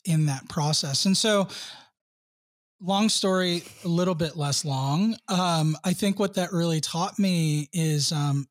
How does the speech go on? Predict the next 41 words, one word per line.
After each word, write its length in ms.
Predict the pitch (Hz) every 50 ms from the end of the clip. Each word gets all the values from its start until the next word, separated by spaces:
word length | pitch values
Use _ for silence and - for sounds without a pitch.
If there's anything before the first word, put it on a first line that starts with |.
| _
I 80 | 175 170
mean, 200 | 170 160 151 151 -
A, 220 | 170 160 165 160
it 80 | 165 160
taught 260 | - - 151 143 143
me 180 | 156 151 151 151
about 420 | 147 135 151 143 143 143 139 -
individualism 840 | 151 147 139 135 147 139 135 147 147 147 147 147 - 165 160 170 175
and 240 | 165 151 143 143 135 - - - - - _
how 340 | - - 165 156 151 151 151
individuals 560 | 156 156 151 147 139 147 131 151 147 147 143
can 200 | - - 151 135
come 240 | - 147 143 143 139
together 420 | - 147 139 139 143 143 156 160
to 160 | 160 - -
create 340 | - - 156 143 139 139 139
something 440 | - - 151 143 139 - 151 151 147
that 100 | 147 139
is 140 | 139 131 131
better 400 | 131 - 147 135 135 147 147 143
than 400 | 139 147 143 139 139 139 139 131 - - - - - _ _ 170
the 80 | 160
sum 280 | 143 - - 165 143 139
of 100 | 139 135
the 60 | 139
parts, 460 | - - - 127 139 202 262 - -
but 220 | - - 165 139 -
that 160 | 170 156 143
it 100 | 143 - _ _ -
takes 580 | - - - 151 147 147 151 - - - - -
a 40 | 180
unifying 880 | 160 151 147 143 147 147 147 151 151 - - 165 147 143 143 139 139 139
force 420 | - - 139 131 147 180 175 - -
and 100 | 147 131
a 60 | 131
catalyst 640 | - - 147 131 131 135 147 151 165 165 160 - -
to 80 | - 143
hold 320 | - - 139 135 135 135
everything 480 | 143 135 131 139 135 - - 139 131 127
together. 580 | - 143 123 123 117 123 135 185 214 233 220 180
And 140 | 147 135